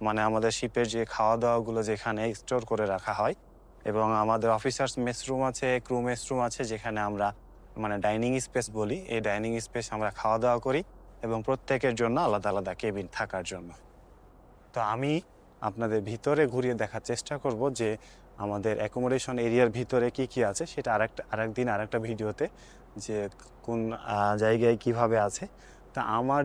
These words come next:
যেটা কেবিন সেটা হচ্ছে শিপের পেছনের দিকে, মানে সেকেন্ড অফিসারের, মানে আমার ফোর্থ ফ্লোরে, মানে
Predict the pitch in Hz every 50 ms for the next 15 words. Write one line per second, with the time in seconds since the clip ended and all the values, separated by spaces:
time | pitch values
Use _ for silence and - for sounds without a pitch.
0 | 127 135 139 - 131 123 - 123 117 117 147 165 - - 131 - 123 117 113 113
1 | - - 117 110 - - 120 - 120 113 - 151 147 - 156 151 147 127 123 117
2 | 113 - 165 190 - - - - - - - - - 117 110 104 - 120 107 120
3 | 117 113 113 104 104 - 120 117 131 165 214 - - - - - - 110 107 104
4 | 107 110 107 104 107 110 110 104 - - 147 151 - - - - 131 120 120 117
5 | 139 185 - - - - - - - - - - - - - - - - - -
6 | - - 120 117